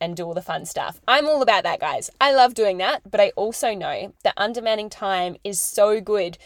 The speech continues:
for our relationship bank account with our horse, and it's good for us too, because if you're one of those people like me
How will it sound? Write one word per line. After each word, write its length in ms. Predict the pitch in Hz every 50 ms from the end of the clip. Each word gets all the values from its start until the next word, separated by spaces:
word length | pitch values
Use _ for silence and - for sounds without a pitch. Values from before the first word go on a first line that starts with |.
| - - - _
for 320 | _ - - 202 208 220 - -
our 300 | - 185 185 180 185 -
relationship 640 | - 175 190 175 175 170 175 170 196 185 - 190 -
bank 220 | - 170 170 175 185
account 260 | 175 196 180 160 -
with 140 | 180 170 170
our 100 | 160 160
horse, 480 | 160 254 247 190 160 165 165 - - - _ _
and 460 | - 285 330 359 359 285 220 208 214 -
it's 240 | - 233 - -
good 180 | - 240 247 240
for 120 | - - -
us 260 | 196 190 185 - -
too, 360 | - - 262 240 190 - 185 175 _ - - - - _ -
because 500 | 214 - - - - 233 233 214 202 -
if 160 | - 208 -
you're 100 | 226 214
one 200 | 214 220 220 220
of 100 | 240 240
those 240 | - 214 214 208 -
people 600 | - - 214 220 - - 202 185 185 185 185 180 _ -
like 300 | 180 170 160 240 285 -
me 380 | 285 240 202 190 196 254 -